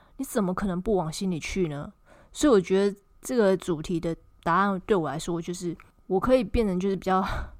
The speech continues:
<laughs> 奉劝大家，就是尽量不要干涉太多，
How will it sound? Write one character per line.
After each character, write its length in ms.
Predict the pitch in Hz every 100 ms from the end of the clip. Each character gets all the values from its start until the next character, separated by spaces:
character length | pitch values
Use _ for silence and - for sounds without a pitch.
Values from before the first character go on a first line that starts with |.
| - _
<laughs> 480 | - - - - -
奉 200 | 254 208
劝 300 | 214 226 196
大 180 | 202 185
家， 220 | 185 175
就 100 | 180
是 160 | 185 180 180 _ _ _ _
尽 280 | - 220 190
量 280 | 190 170 165
不 80 | 180
要 160 | 190 185
干 200 | 175 180
涉 220 | - 175
太 220 | 190 175
多， 320 | - 131 214